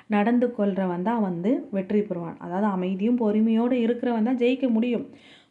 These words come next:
துரியோதனன் கிட்ட இருந்த விவேகம் தர்மர் கிட்ட இல்ல, அதனால தான் தர்மர் வந்து தோத்தாரு."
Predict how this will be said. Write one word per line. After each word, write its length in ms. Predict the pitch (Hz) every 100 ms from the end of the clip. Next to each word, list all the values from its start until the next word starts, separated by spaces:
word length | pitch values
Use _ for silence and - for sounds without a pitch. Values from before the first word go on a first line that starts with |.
| -
துரியோதனன் 640 | 254 294 311 311 302 277
கிட்ட 200 | 277 226
இருந்த 320 | 202 202 202 185
விவேகம் 640 | 190 202 220 196 196 196
தர்மர் 380 | 185 202 220 214
கிட்ட 240 | - 202
இல்ல, 400 | 202 170 185 180 - _ _ _ _ _ - _
அதனால 440 | 185 196 240 240
தான் 160 | 226 262
தர்மர் 380 | 226 208 208 196
வந்து 220 | 180 220
தோத்தாரு." 460 | 196 185 185 165